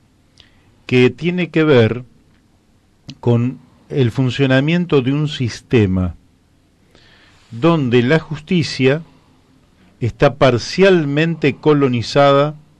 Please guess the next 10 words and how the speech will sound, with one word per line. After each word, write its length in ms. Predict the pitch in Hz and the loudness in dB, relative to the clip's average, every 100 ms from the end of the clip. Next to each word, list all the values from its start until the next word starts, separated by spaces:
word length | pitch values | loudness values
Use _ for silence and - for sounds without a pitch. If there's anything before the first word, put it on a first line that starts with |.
| _ _ _ _ _ _ _ _ _ - | _ _ _ _ _ _ _ _ _ 2
por 340 | 160 165 156 _ _ _ _ | 2 2 -2 _ _ _ _
los 260 | 135 117 - | -2 -2 0
servicios 540 | 113 117 160 - 120 | -2 0 -2 -2 0
de 80 | 127 | 0
inteligencia, 920 | 139 135 123 156 110 98 101 120 160 _ _ _ _ _ _ _ _ _ _ _ _ _ _ _ _ _ _ | -2 -4 -2 0 0 -2 -4 -4 -6 _ _ _ _ _ _ _ _ _ _ _ _ _ _ _ _ _ _
los 280 | 135 139 190 | -2 2 2
servicios 520 | 180 139 180 185 151 | 2 -2 -2 0 0
de 60 | 131 | 0
inteligencia 840 | 120 110 120 113 151 170 156 143 127 - | -2 -2 -4 -2 -2 -2 -2 -2 -2 -2
están 540 | 113 - 147 151 - | -6 -2 -2 -2 -6